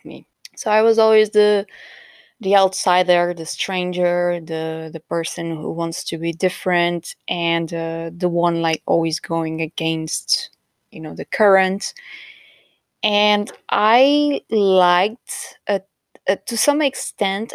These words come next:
I liked that about me, but I also felt, um,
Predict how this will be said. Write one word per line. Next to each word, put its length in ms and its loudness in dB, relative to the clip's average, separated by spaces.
I 160 2
liked 720 -2
that 280 0
about 380 -2
me, 320 -4
but 280 0
I 260 -2
also 440 -4
felt, 840 -2
um, 640 -10